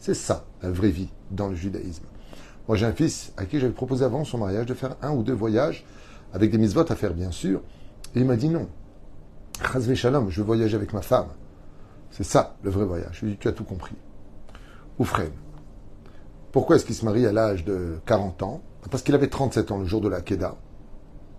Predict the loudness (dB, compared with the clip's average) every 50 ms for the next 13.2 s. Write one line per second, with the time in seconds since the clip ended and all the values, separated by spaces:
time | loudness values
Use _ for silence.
0 | -14 -14 -14 -14 -16 -16 -18 -8 -2 2 4 6 6 6 6 4 2 0 4 4
1 | 4 4 4 4 2 0 0 0 0 0 0 0 -2 -4 -4 -4 -2 -4 -4 -4
2 | -2 2 4 4 4 4 2 4 6 6 8 6 6 2 -4 -12 -16 -16 -18 -18
3 | -18 -12 -8 -6 -4 -4 -4 -4 -6 -8 -8 -10 -8 -8 -6 -4 -2 -2 -2 -2
4 | -2 -2 -2 -2 -2 -4 -4 -4 -2 -2 -4 -4 -6 -12 -14 -14 -14 -14 -14 -14
5 | -16 -16 -16 -16 -10 -4 -2 0 2 4 4 4 4 2 0 -2 -4 -6 -10 -12
6 | -16 -18 -18 -18 -16 -16 -14 -12 -10 -10 -10 -10 -2 4 4 4 4 4 2 0
7 | 0 0 0 0 -2 -4 -4 -6 -6 -6 -4 -2 0 2 2 2 2 0 -2 -6
8 | -10 -14 -18 -18 -18 -18 -18 -18 -16 -10 -6 -4 -2 0 0 -2 0 2 4 4
9 | 4 4 0 0 -4 -8 -12 -14 -16 -16 -16 -16 -16 -16 -16 -10 -6 -6 -4 -2
10 | 2 2 4 4 4 2 2 0 0 0 0 0 0 0 0 0 2 4 4 4
11 | 4 4 4 2 2 2 0 -8 -10 -14 -16 -16 -16 -16 -16 -16 -16 -16 -16 -16
12 | -16 -16 -16 -14 -8 -2 0 2 4 4 4 2 2 0 0 0 -2 0 0 2
13 | 4 4 2 2